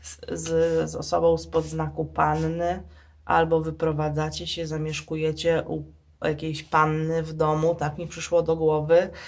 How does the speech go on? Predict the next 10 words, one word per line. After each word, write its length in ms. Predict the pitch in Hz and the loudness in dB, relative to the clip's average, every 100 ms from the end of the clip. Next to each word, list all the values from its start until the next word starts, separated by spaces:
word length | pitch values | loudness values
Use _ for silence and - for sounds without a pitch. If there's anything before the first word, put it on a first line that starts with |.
| - - - - | -16 -16 -12 2
E, 280 | 160 160 160 | 4 6 4
no 160 | 220 | 2
słuchajcie, 680 | 240 269 185 180 165 123 170 | 2 4 4 6 4 6 4
w 80 | - | 6
sierpniu 320 | 233 233 311 | 4 4 -4
przede 280 | - 208 190 | -2 -2 -2
wszystkim, 500 | - 208 - 202 196 | -4 -6 -4 -2 2
e, 200 | 104 165 | 4 4
dużo 280 | 170 170 - | 4 2 4
akcji, 640 | 151 151 - 160 185 220 | 4 0 -6 -4 -4 -6